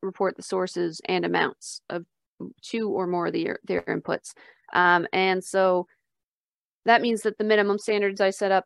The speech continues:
at the, the start of the presentation weren't met for makeup water eighty percent of the time, buffer and fish feed for about two-thirds of the time,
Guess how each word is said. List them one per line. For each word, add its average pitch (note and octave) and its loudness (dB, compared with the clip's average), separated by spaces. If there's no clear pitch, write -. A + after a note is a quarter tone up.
at G3 -2
the, F#3 4
the F#3 -6
start F#3+ 0
of F#3+ 0
the F3+ -16
presentation A3 0
weren't G3+ 2
met G3 2
for F#3 -2
makeup G#3+ 0
water G#3 6
eighty A3 2
percent G#3 -4
of G3+ 0
the G3+ 2
time, F#3+ -2
buffer G#3 2
and G3+ -2
fish G3+ -4
feed G3+ -4
for F#3+ -4
about F#3+ 2
two-thirds G#3 -2
of G#3+ -14
the G3 0
time, F#3 2